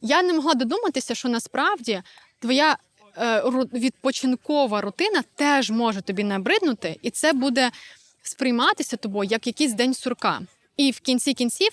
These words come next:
ти від цього день, дня сурка теж не відпочиваєш.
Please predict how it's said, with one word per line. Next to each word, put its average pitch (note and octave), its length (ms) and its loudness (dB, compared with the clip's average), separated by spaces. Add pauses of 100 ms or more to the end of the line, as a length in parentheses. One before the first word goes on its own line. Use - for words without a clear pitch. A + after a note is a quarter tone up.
(140)
ти C4+ 220 2
від A3 260 -4
цього B3+ 200 0
день, A#3 260 0
дня B3 180 2
сурка E4 440 0 (160)
теж C#4+ 260 2
не B3+ 160 4
відпочиваєш. A3 880 -4